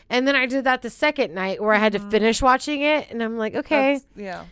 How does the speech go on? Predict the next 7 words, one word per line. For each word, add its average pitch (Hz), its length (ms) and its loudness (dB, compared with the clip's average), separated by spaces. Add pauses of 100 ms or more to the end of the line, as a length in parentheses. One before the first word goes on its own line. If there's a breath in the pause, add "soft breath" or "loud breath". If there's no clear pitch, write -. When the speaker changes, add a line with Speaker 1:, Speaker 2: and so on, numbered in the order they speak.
(160)
Speaker 1:
it's 294 280 2
fine, 233 800 2
but 254 140 2
I'm 277 160 0
gonna 294 200 2
watch 247 540 2
Survivor 233 840 2